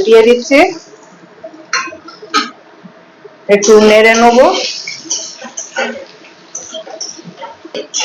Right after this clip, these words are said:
আলুগুলো একটু তেলেতে নেড়ে নিলাম, খুব একটা ভাজা ভাজা করার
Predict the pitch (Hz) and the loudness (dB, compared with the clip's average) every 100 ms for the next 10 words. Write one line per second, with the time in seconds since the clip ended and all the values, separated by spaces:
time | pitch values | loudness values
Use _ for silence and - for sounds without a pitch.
0 | 440 415 - - - - - - - - | -10 -14 -18 -20 -20 -10 -10 -8 -12 -10
1 | - - - 214 240 247 262 269 262 262 | -10 -8 -2 0 2 4 4 6 4 4
2 | 262 254 254 226 220 220 226 220 214 214 | 4 6 6 4 4 4 4 4 6 4
3 | 220 240 269 294 - 262 269 262 269 254 | 4 4 4 0 2 4 4 2 2 2
4 | 226 247 247 247 247 240 233 | 4 6 6 4 4 4 4